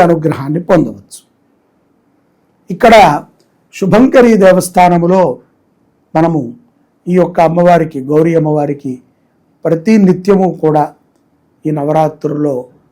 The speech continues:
ఉదయం అభిషేకము, విశేష అలంకరణ సేవ, అలాగే అమ్మవారికి ప్రీత్యర్థము, అమ్మవారి అనుగ్రహము కోసమై చండీ యాగాన్ని మనం ఆచరణ చేస్తున్నాం. శతచండీ యాగములో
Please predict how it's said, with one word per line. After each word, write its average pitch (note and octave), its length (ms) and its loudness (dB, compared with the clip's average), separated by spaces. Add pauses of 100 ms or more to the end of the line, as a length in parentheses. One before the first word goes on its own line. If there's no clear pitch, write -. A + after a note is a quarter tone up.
(220)
ఉదయం D3+ 260 -2 (120)
అభిషేకము, D#3+ 560 -4 (340)
విశేష E3 360 -4 (220)
అలంకరణ E3 500 -2 (140)
సేవ, C#3+ 220 -8 (680)
అలాగే D#3+ 360 0 (500)
అమ్మవారికి F3 640 2 (360)
ప్రీత్యర్థము, E3+ 920 0
అమ్మవారి E3 440 0 (100)
అనుగ్రహము E3 540 -2
కోసమై D3 360 -6 (840)
చండీ G3 280 2 (100)
యాగాన్ని D#3 460 0
మనం E3 140 -4 (100)
ఆచరణ C3 280 -10 (100)
చేస్తున్నాం. G#2 400 -20 (720)
శతచండీ G3 640 0
యాగములో D#3+ 420 0